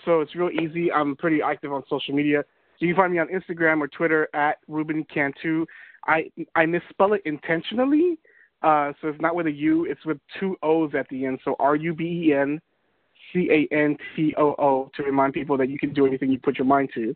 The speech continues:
Um, two, uh, you can email me, um, and,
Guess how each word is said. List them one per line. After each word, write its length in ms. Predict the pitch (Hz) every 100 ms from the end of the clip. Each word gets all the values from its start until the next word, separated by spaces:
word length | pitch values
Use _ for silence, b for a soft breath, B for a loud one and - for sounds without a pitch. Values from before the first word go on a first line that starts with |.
| - B B B B _
Um, 360 | 151 147 139 127 - _ - -
two, 420 | 220 180 151 160 b b _ -
uh, 120 | 151
you 200 | 147 175
can 180 | 185 -
email 400 | 214 277 190 151
me, 340 | 143 139 139 -
um, 460 | 143 139 139 131 135 _ b b _
and, 340 | 156 151 147